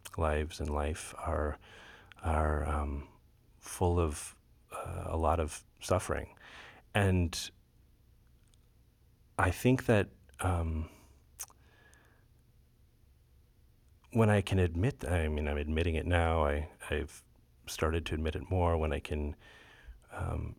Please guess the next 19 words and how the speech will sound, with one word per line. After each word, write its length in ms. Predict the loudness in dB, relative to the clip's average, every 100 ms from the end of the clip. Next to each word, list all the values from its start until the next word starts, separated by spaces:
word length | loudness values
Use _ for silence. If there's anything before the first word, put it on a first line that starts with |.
| 0
not 260 | 2 2
keep 240 | -2 -4 -2
that 220 | -2 -2
shape 280 | -4 -4 -4
secret, 520 | -2 0 6 8 6
I 80 | 2
think 200 | 0 0
when 100 | 0
I 60 | 0
can 160 | -2
acknowledge 640 | 0 4 6 6 4 2
that, 260 | 0 0 -2 -8 -20 -20 -20 _ -20 -20 -20 -20 -20 _ -10
um, 400 | -6 -6 -6 -8 -10 -18 -20 _ -20 -20 -20 -20 _ -20 -20 -20 -12
that 160 | -12 2
pretty 260 | 4 4
painful 480 | 4 6 6 4 0
twist, 840 | -2 8 10 10 8 0 -6 -12 -16 -20 -20 -20 -20 0
I, 460 | 6 8 8 6 2 -2 -20 -18 -6
um, 500 | -4 -4 -6 -6